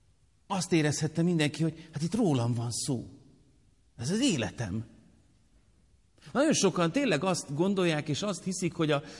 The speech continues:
hogy a, a hit, meg a, meg a kereszténység, meg Jézus követés az valami, valami életidegen, ö, elvonatkoztatott, valami, valami távoli dolog, amire ugye az embernek rá kell hangolódnia, hogy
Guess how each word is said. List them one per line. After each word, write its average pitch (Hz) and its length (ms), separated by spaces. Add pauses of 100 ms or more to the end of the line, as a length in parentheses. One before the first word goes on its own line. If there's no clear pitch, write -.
(140)
hogy 156 160
a, 139 180 (1160)
a 123 100
hit, 185 300
meg 147 180
a, 127 180 (300)
meg 131 180
a 123 80
kereszténység, 156 760
meg 123 180
Jézus 185 340
követés 151 500
az 135 120
valami, 135 380 (360)
valami 151 300
életidegen, 139 1160 (200)
ö, 131 380 (240)
elvonatkoztatott, 156 1300
valami, 143 360 (180)
valami 160 420 (360)
távoli 202 480
dolog, 185 280
amire 151 280
ugye 156 220
az 185 80
embernek 139 600
rá 175 220
kell 127 180
hangolódnia, 120 760
hogy 120 160